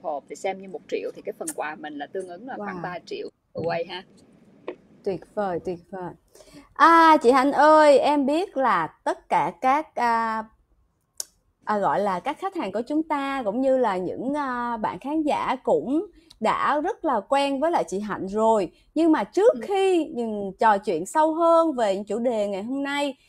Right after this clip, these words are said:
Speaker 2: thì hay là chị Hạnh có thể tua lại một chút xíu, giới thiệu một chút xíu về bản thân của mình được hay không? Tại vì có thể là sẽ có những bạn rất là cần cái thông tin này á.
Speaker 1: À, chị cảm ơn Vi đã cho chị, à, mở lời với mọi người.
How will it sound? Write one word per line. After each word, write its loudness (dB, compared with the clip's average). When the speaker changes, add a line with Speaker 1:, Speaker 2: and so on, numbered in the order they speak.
Speaker 2:
thì 0
hay 0
là 2
chị -4
Hạnh -6
có -6
thể -4
tua 6
lại 4
một -2
chút -4
xíu, 0
giới 2
thiệu 4
một -2
chút -4
xíu 0
về 4
bản -2
thân 0
của 0
mình 0
được 0
hay 0
không? -2
Tại 2
vì -2
có 2
thể 0
là 2
sẽ -4
có -2
những -2
bạn -6
rất -2
là 0
cần -2
cái -6
thông -6
tin -4
này -8
á. -10
Speaker 1:
À, -6
chị -6
cảm -4
ơn -6
Vi 6
đã -2
cho 0
chị, -8
à, -6
mở -8
lời -2
với -8
mọi -10
người. -4